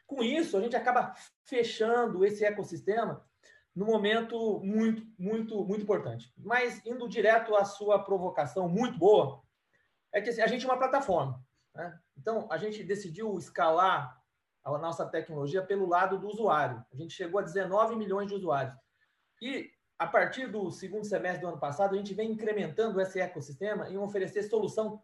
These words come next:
também para as pessoas jurídicas. E o que aconteceu, é, a partir desse momento que, o, que todo mundo tá tentando se reinventar,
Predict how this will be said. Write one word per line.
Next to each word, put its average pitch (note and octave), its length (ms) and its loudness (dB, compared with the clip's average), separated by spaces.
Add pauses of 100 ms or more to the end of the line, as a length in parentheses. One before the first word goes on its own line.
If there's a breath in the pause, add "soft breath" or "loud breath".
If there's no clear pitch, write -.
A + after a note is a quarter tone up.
(120)
também A#3+ 500 4
para G3+ 300 4
as - 240 -6 (340)
pessoas G#3+ 360 2
jurídicas. D3 500 -6 (1700 soft breath)
E E4 400 2 (140)
o G#3+ 120 2
que B3+ 120 2
aconteceu, G#3+ 880 4
é, C#3 600 0
a C#3+ 60 -2
partir D#3+ 480 2
desse D#3 360 -4
momento D3 680 -6 (140)
que, E3 160 -10
o, D3 300 -4
que - 80 -20
todo C#4 320 4
mundo G#3 240 0
tá F3 160 4 (260)
tentando E3+ 400 -2
se C#3+ 140 -6
reinventar, D#3 840 0